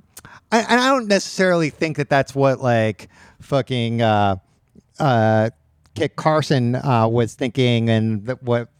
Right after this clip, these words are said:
that was what, like, Tobe Hooper was necessarily thinking. I think we were just dealing with a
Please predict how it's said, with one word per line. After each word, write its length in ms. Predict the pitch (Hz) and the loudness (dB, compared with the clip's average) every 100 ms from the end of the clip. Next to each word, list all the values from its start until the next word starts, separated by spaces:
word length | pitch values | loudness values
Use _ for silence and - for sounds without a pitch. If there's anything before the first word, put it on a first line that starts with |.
| 117 113 | -10 -2
that 120 | 120 | 0
was 120 | 113 | 2
what, 140 | 123 113 | 0 0
like, 160 | 113 | -2
Tobe 220 | - 123 | -2 0
Hooper 340 | 110 135 160 131 | 0 -2 0 0
was 220 | 120 101 | 0 -2
necessarily 480 | 120 - 131 113 107 | -6 -4 -2 0 0
thinking. 240 | 123 135 | 0 -2
I 40 | 131 | 0
think 200 | 202 175 | 0 0
we 80 | 170 | 0
were 180 | 143 120 | 0 -4
just 180 | 151 117 - | -8 -8 -8
dealing 460 | 135 143 143 127 117 - - - - - - - | -2 0 2 0 -2 -8 -20 -20 -20 -20 -20 -6
with 420 | 120 131 123 135 - _ | -2 -2 -4 -10 -12 _
a 420 | 147 120 117 113 | 0 2 2 2